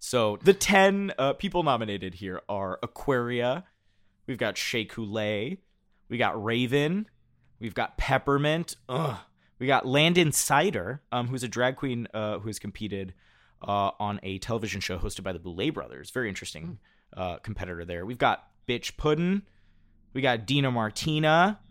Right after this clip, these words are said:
Speaker 1: old school comedy queen, been to her Christmas special. We got Jada Essence Hall. We've got Jinx Monsoon.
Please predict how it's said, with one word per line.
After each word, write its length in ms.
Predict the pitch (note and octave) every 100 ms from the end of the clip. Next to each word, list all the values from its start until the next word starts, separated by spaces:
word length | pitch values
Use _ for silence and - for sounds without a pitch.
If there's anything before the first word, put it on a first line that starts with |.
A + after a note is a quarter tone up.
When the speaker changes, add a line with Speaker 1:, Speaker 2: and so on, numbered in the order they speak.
| - -
Speaker 1:
old 200 | A#2+ A2+
school 220 | - C3+
comedy 380 | C#3+ C3+ C#3 C#3
queen, 340 | D#3+ D#3 F3
been 160 | C#3 A#2+
to 60 |
her 80 | A#2+
Christmas 340 | - C3 C#3+ -
special. 480 | C#3+ C#3+ - F3 - - -
We 80 | C#3
got 160 | D3 A#2+
Jada 300 | D#3 D#3 D#3
Essence 360 | D#3 - C#3 -
Hall. 520 | D3+ D3 D#3 A3 - - -
We've 100 | D3+
got 220 | D3 C3+
Jinx 320 | C3 E3 E3 D#3+
Monsoon. 760 | D#3 C#3+ - D#3 D3+ E3+